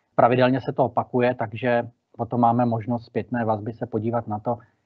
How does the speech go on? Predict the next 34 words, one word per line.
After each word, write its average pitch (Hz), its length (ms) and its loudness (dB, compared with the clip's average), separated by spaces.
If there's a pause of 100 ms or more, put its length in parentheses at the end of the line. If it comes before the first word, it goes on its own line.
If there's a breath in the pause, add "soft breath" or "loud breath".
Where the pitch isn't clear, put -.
(220)
jakým 131 280 2
způsobem 127 800 4
tu 120 100 -4
chybu 120 240 -2
napravit. 113 400 0
Zda 110 140 -4
se - 160 -4
jedná 110 260 -2
o 107 40 -4
špatné 117 380 -4
nastavení 113 420 -2
měřícího 110 440 -6
přístroje, 110 440 -8 (360 soft breath)
chybu 120 240 4
v 113 60 -4
zapojení 107 540 -4
a 95 40 -12
podobně. 98 420 -14 (920)
Máme 135 220 6
pro 156 140 6
vás 160 140 8
připraveny 156 460 2
i 151 140 0
dvě 139 180 2
ukázky 156 460 2
měření. 131 720 0 (300)
V 123 100 -10
podstatě 131 340 -2
budeme 135 280 2
měřit 135 340 -2
kabely 127 360 0
z - 40 -10
předcházejícího 131 800 -2
webináře. 117 720 0